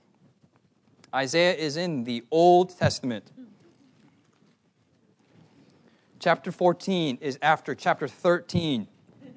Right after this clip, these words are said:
Verse twelve. If you're there, please say amen. That was quick. That's good. Your speed is increasing.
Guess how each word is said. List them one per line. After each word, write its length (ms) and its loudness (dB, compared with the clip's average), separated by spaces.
Verse 240 -2
twelve. 480 4
If 120 -16
you're 80 -6
there, 160 2
please 220 -8
say 120 -2
amen. 300 -2
That 100 -10
was 120 -10
quick. 320 -10
That's 120 -16
good. 180 -10
Your 80 -20
speed 420 -12
is 120 -14
increasing. 440 -16